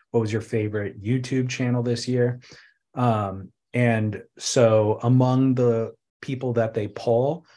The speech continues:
are professional surfers, like Shane Dorian so far, Katie Simmers. They'll get Kelly Slater. They'll get all the world champs. They'll get, um,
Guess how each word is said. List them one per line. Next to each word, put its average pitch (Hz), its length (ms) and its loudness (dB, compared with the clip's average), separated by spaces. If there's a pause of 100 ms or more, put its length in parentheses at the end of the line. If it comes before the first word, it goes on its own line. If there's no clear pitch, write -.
(260)
are 104 400 0
professional 107 500 -4
surfers, 127 720 -2 (580)
like 104 280 -8
Shane 120 500 -2
Dorian 127 460 4
so 127 240 -2
far, 123 360 -2
Katie 110 360 -8
Simmers. 127 680 0 (420)
They'll 120 120 4
get 110 200 0
Kelly 101 260 -2
Slater. 131 480 2
They'll 107 200 0
get 104 140 -4
all 101 120 -2
the 107 80 -4
world 104 280 -4
champs. 127 600 -2 (320)
They'll 117 160 4
get, 110 320 2
um, 98 520 -6